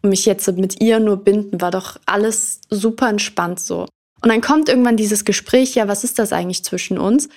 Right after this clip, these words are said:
bei meinen Freundinnen. Und dann ist das so, dass er dann sagt, "Na ja, nee, eigentlich bin ich noch nicht bereit für eine Beziehung. Ich habe gerade selber so viel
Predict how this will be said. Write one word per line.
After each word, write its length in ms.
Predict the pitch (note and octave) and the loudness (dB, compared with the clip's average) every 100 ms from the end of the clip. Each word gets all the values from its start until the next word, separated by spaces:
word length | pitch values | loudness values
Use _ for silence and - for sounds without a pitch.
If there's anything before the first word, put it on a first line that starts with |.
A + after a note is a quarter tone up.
| _ _ - | _ _ -4
bei 100 | G3 | 0
meinen 180 | G3 | 0
Freundinnen. 640 | G3 G#3 G3 G3 G#3 B3 - | -2 -2 0 0 0 -2 -2
Und 120 | G#3 | 0
dann 120 | G#3 | 2
ist 160 | G#3 A#3+ | 2 2
das 180 | A#3+ - | 0 2
so, 260 | A3+ A3+ A3+ - _ - | 0 0 -4 -20 _ -8
dass 160 | G#3+ | -2
er 100 | - | 0
dann 180 | G#3+ G#3 | 2 2
sagt, 240 | G#3+ A3+ - | 0 -2 -2
"Na 80 | G#3 | 0
ja, 220 | G#3 G#3 | 0 0
nee, 200 | G#3+ A3 | 0 0
eigentlich 400 | A3 G#3 G#3+ - | -2 -4 -6 -2
bin 140 | A3+ | 0
ich 140 | G#3+ - | 0 -2
noch 160 | G3+ | -2
nicht 280 | G3+ G3+ - | -2 -4 -4
bereit 380 | F#3+ F#3+ G#3 B3 | -2 0 -2 -2
für 160 | - - | -4 -2
eine 200 | F#3+ F#3+ | -2 -4
Beziehung. 460 | G3+ - G3+ G#3 | -6 -2 0 0
Ich 180 | G#3+ - | -2 -4
habe 220 | G#3 G#3 | -2 -2
gerade 320 | G#3 G3 F#3+ F#3 | -2 -4 -2 -2
selber 560 | F#3 F#3 F#3 F#3+ F#3+ - | -2 0 0 -2 -4 -6
so 300 | F#3 G3 G3 | -2 -2 -2
viel 400 | - G3 F#3 | 0 0 0